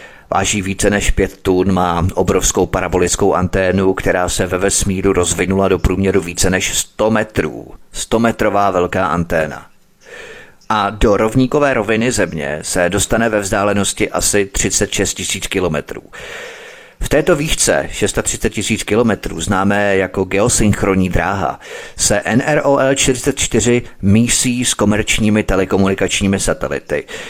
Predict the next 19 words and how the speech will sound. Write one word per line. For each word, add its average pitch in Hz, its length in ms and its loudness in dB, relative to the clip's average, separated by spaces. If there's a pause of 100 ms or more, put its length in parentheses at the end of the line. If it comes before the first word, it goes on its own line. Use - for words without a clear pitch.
(160)
které 131 260 2
se 147 140 2
používají 131 560 2
například 127 520 0
pro 123 180 2
televizní 107 580 2
vysílání. 82 640 -4 (880)
Jiné 90 220 0
sledovací 92 580 -2
družice 95 540 -2
obíhají 101 540 0
ve 98 120 2
výšce 98 340 -2
asi - 300 2
pět 101 260 -2
set 107 180 0
kilometrů 101 600 0
od 90 140 -2
Země, 92 420 0